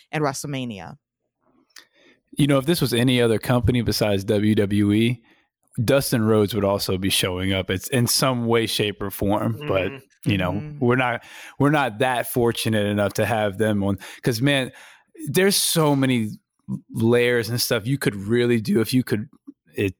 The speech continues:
Speaker 2: Dustin Rhodes would be a fun addition to this too, and all that, you know. But you can't get, can't get everything you want.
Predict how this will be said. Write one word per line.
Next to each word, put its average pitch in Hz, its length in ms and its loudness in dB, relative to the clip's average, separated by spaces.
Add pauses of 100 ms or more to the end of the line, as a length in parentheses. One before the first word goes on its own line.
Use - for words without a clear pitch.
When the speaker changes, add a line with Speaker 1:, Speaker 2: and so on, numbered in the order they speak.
(340)
Speaker 2:
Dustin 170 340 2
Rhodes 143 240 4
would 113 80 -4
be 113 100 2
a 110 60 0
fun 113 240 -2
addition 101 400 -2
to 92 60 -4
this 98 280 0
too, 107 280 0
and 95 100 0
all 92 180 -4
that, 101 220 -2
you 113 120 0
know. 95 240 -2
But 90 240 -6 (160)
you - 120 -20
can't 92 260 -4
get, - 200 -4
can't 151 220 0
get 147 100 2
everything 98 420 -4
you 90 120 -8
want. - 240 -12